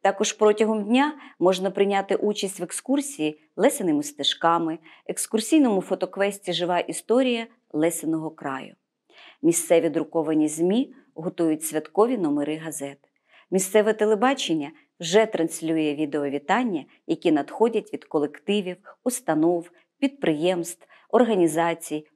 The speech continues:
окремих осіб нашого міста, інших громад України.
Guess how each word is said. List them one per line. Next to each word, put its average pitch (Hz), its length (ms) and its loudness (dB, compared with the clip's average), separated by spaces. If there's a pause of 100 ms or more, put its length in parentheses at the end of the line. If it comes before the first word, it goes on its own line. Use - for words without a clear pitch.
окремих 196 540 0
осіб 180 340 -2
нашого 160 400 -2
міста, 160 460 -2 (280)
інших 220 420 0
громад 151 500 -2
України. 135 640 -8